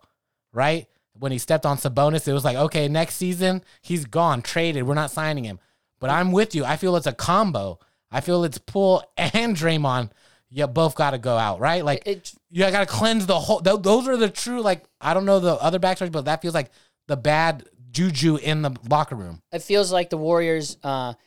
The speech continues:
Speaker 2: it's gonna be tough. I think for Draymond, he does fit the best into this system, and he's, like, a core member.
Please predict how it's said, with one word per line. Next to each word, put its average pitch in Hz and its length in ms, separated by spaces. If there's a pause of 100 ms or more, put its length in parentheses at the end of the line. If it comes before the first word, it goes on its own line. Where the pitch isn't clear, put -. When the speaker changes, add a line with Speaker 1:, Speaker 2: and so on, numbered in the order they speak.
Speaker 2:
it's 175 140
gonna 240 180
be 214 100
tough. 180 320
I 170 100
think 220 180
for 185 120
Draymond, 156 640
he 165 220
does 160 280
fit 165 220
the 143 80
best 139 420
into 143 420
this 131 200
system, 147 580 (380)
and 143 100
he's, 151 140
like, 143 120
a 143 60
core 156 220
member. 143 480